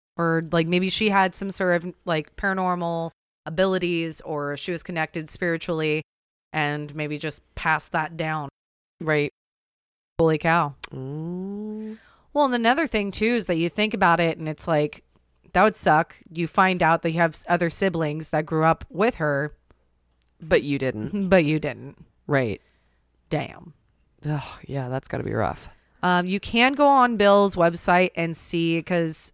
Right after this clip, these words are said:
Speaker 1: other private, uh, after this painting went viral, other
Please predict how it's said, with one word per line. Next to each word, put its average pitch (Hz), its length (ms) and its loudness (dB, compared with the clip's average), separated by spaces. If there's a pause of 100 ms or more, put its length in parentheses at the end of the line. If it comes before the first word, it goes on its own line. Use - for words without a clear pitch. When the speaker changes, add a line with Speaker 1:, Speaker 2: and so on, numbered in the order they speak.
(320)
Speaker 1:
other 190 300 4
private, 180 800 2 (100)
uh, - 20 -2
after 180 500 4
this 180 340 -4 (220)
painting 165 460 -8
went 160 200 -10
viral, 180 480 2 (200)
other 190 560 0